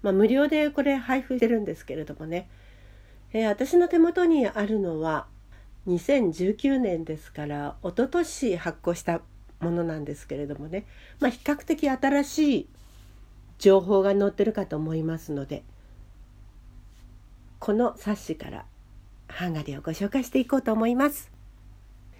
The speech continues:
え、ハンガリーの概要について少しだけね、あの、触れましたけれども、ま、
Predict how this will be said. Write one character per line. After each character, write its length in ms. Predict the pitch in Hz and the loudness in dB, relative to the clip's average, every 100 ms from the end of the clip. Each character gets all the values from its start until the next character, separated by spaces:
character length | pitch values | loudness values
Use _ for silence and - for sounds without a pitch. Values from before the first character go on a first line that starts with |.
| - | -2
え、 80 | 240 | 0
ハ 180 | 240 339 | 2 4
ン 80 | 480 | 4
ガ 80 | |
リ 140 | 392 285 | 4 4
ー 40 | |
の 200 | 190 160 | 4 0
概 320 | 156 165 175 | 0 -2 2
要 360 | 196 196 196 208 | 2 2 0 0
に 160 | 208 208 | -2 -4
つ 140 | 220 | -4
い 60 | 202 | -4
て 240 | 156 160 | -2 -4
少 260 | - - 233 | -4 -2 -2
し 100 | 311 | 0
だ 140 | - | -2
け 140 | 247 | 0
ね、 240 | 147 143 175 - - - - - - - - | -4 -6 -10 -18 -20 -20 -20 -20 -20 -20 -14
あ 80 | 147 | -10
の、 100 | 139 | -6
触 160 | 196 | 0
れ 100 | 180 | 2
ま 140 | 180 180 | 2 -2
し 80 | |
た 80 | - | -8
け 140 | 147 147 | -8 -8
れ 100 | 143 | -8
ど 80 | |
も、 240 | 143 139 - - - - - | -8 -10 -12 -20 -20 -20 -12
ま、 140 | - | -12